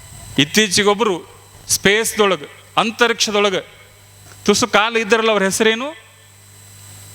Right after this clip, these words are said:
ಹೇಳ್ರಿ? ಹೇಳ್ರು. ಹಾ, ನೋಡ್ರಿ, ನಮ್ಮ ಅಪ್ಪಗಳು ಹೇಳಾಕತ್ತಾರ ಸುನೀತಾ ವಿಲಿಯಮ್ಸ್ ಅಂತೇಳಿ.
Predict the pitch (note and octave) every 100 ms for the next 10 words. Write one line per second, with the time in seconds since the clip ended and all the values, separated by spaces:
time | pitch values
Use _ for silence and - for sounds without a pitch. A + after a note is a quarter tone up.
0 | - - A3+ G#3+ - - - - - -
1 | - - - - - - - - A#3+ B3+
2 | F3+ B3 - - - - - - - -
3 | - - - - C#3+ D3+ E3 E3 A#2 -
4 | - - - - - C3 B2+ D3+ E3+ C#3+
5 | C#3+ C3+ C#3 A#2 C3+ C3+ D3+ C3 B2 B2+
6 | - - - -